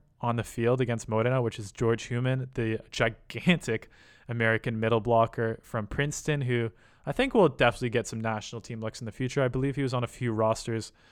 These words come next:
for V N L already. But yeah, the rest of the team, I mean, it's, it's mainly just kind of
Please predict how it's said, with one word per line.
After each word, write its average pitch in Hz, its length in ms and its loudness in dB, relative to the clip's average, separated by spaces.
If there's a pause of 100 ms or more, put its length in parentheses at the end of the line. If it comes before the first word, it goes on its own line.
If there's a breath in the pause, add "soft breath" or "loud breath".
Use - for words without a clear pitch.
(240 soft breath)
for 117 220 -2
V 113 180 -4
N 110 80 -2
L 107 120 -2
already. 110 580 0 (300)
But 135 100 0
yeah, 175 120 4
the 123 100 2
rest 135 240 2
of 143 100 -2
the - 60 -12
team, 170 180 -2
I 123 40 -2
mean, 117 160 -4
it's, 113 180 -10 (440 soft breath)
it's 120 160 -8
mainly 156 360 2
just 131 280 0
kind 120 220 2
of 107 220 -4